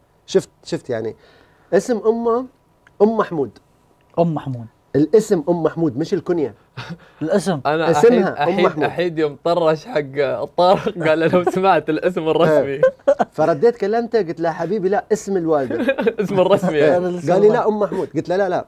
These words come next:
Speaker 1: آه، أنا أمي أم طارق"، أعرف يعني، بس إن الاسم
Speaker 2: الاسم.
Speaker 1: الكريم.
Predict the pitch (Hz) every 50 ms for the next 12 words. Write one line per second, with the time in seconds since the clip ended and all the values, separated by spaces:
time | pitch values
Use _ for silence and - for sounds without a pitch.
0 | _ _ _ _ _ _ - 139 139 139 139 135 - - - - - - - -
1 | - 165 180 180 175 185 185 196 196 190 196 - 240 220 165 123 - 135 139 151
2 | 160 120 - - - 123 - 131 127 - 151 143 139 143 143 - - - _ _
3 | _ - 147 147 151 151 - 220 - - - 160 135 156 175 180 170 - 175 170
4 | 165 127